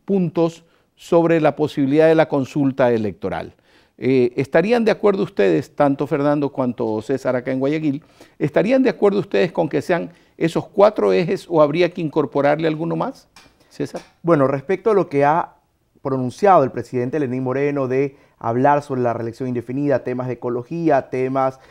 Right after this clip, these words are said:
Speaker 2: vinculados con, eh, la libertad de expresión, yo creo que son temas importantes, pero yo creo que esto,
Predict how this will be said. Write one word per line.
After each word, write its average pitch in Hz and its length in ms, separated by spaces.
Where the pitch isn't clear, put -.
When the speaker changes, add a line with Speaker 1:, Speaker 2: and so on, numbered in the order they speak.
Speaker 2:
vinculados 139 760
con, 151 480
eh, 117 540
la 117 720
libertad 127 320
de 151 40
expresión, 143 420
yo 180 100
creo 226 180
que 190 80
son 202 220
temas 214 200
importantes, 175 640
pero 165 160
yo 190 140
creo 247 160
que 214 180
esto, 240 380